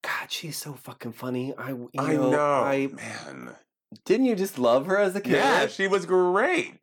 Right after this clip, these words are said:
Speaker 1: Yes.
Speaker 2: It's like little mini Carol Burnett, like,
Speaker 1: So,
Speaker 2: ugh.
Speaker 1: so funny. I, I really hope whatever she's going through, I'm sure a lot of it just has to do with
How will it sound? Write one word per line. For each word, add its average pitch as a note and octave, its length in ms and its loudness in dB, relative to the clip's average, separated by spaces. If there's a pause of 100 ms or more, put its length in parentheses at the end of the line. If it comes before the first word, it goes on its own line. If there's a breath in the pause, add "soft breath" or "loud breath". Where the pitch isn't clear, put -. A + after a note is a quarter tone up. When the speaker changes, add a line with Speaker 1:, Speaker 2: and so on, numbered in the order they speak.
Speaker 1:
Yes. E3+ 760 2
Speaker 2:
It's - 100 -10
like E3 100 0
little C3+ 400 0
mini D#3+ 380 0
Carol F3 240 2
Burnett, E3 520 -2
like, G2 300 0
Speaker 1:
So, D#3 80 -8
Speaker 2:
ugh. B2+ 420 -2 (180)
Speaker 1:
so C3+ 440 -2
funny. G#2 480 -6
I, F2 220 -8
I - 20 -6
really B2 400 -2
hope A#2+ 320 -2
whatever G#2+ 560 -6
she's A2 240 -12
going G#2 360 -4
through, G2+ 340 -6
I'm G2+ 120 -8
sure B3+ 240 0
a C#3+ 60 4
lot G#2+ 260 2
of F#2+ 80 -4
it F2 120 -12
just F#2 160 -8
has F2+ 240 -4
to F#2 60 -12
do F#2 180 -2
with E2+ 220 -6